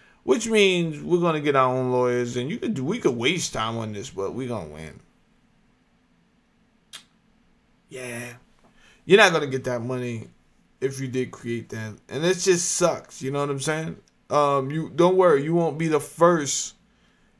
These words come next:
inventor who powerful people have just stolen from them. You know, do remember Nikolai Tesla.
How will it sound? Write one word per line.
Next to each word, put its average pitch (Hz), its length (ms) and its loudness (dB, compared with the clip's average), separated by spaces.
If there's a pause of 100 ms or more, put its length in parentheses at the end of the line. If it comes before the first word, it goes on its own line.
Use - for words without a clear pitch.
(120)
inventor 156 840 0 (680)
who 151 500 -2 (520)
powerful 147 460 2
people 139 340 -4
have 127 160 -4
just 135 240 -6
stolen 120 400 -6
from 85 280 -14
them. 67 120 -16 (280)
You 123 140 -8
know, 110 300 -8 (360)
do 170 180 2
remember 151 640 -2
Nikolai 123 540 -2
Tesla. - 560 -8